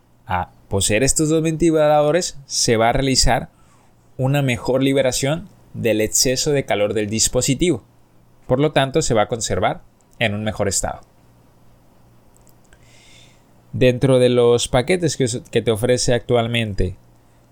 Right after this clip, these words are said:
Frozen Sony Mega ocho K, por acá te lo voy a estar dejando.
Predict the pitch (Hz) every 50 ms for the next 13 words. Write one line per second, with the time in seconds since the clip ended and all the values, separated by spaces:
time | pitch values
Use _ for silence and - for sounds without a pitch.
0 | _ _ _ _ _ _ _ - 156 - - - 117 117 117 - 110 101 95 -
1 | 113 110 110 104 101 104 107 104 95 92 95 98 - - 135 - 135 135 - 226
2 | - _ _ _ _ _ _ _ _ _ _ - _ _ _ _ _ _ _ _
3 | _ - - 98 92 95 101 98 - 101 101 101 101 101 101 - 113 101 104 104
4 | 104 120 120 123 131 156 190 185